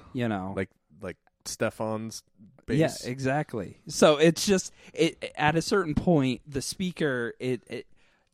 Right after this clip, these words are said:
Speaker 1: you, you have this diminishing return of sound quality, and you're just using very high-end,
Speaker 2: I don't
Speaker 1: you
Speaker 2: know.
Speaker 1: know.
Speaker 2: I, I,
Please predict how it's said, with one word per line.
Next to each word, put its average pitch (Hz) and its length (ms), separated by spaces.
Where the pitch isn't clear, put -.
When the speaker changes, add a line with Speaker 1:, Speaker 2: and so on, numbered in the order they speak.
Speaker 1:
you, 139 320
you 147 160
have 156 220
this 139 180
diminishing 135 800
return 117 480
of 95 120
sound 110 440
quality, 95 580
and 123 120
you're 135 120
just 135 220
using 127 340
very 120 360
high-end, 101 800
Speaker 2:
I 151 140
don't 170 160
Speaker 1:
you 127 80
Speaker 2:
know. 110 80
Speaker 1:
know. 92 140
Speaker 2:
I, 160 520
I, 131 920